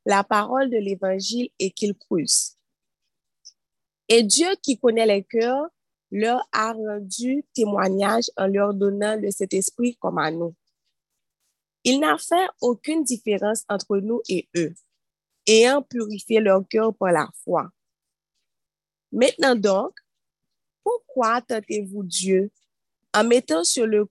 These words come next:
cou des disciples un joug que ni nos pères ni nous n'avons pu porter ? Mais c'est par la grâce du Seigneur Jésus que nous croyons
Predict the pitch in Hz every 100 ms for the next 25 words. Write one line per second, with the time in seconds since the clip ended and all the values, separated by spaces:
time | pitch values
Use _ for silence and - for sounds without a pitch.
0 | _ 254 269 320 - 196 190 180 202 -
1 | 262 240 _ 202 202 190 233 277 240 -
2 | 202 190 202 254 285 247 208 190 214 202
3 | 196 202 - 202 226 226 247 269 226 180
4 | 185 202 185 233 - 160 185 - 165 -
5 | _ _ _ _ _ _ _ _ _ _
6 | _ _ 220 277 339 - 240 - 277 262
7 | _ _ - 190 190 185 220 262 220 214
8 | - 196 185 185 202 247 311 _ _ _
9 | _ _ - 190 214 202 190 233 311 -
10 | - _ - 220 226 220 226 214 269